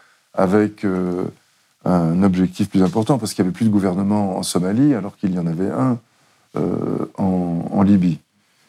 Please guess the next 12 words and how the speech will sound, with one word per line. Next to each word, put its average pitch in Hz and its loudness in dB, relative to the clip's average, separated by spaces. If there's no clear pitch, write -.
Et 131 6
ça - -4
a 98 2
été 151 2
la 127 -2
première 123 -2
occasion 107 -2
également 127 0
de 113 0
mettre 117 -2
en 110 0
œuvre 139 0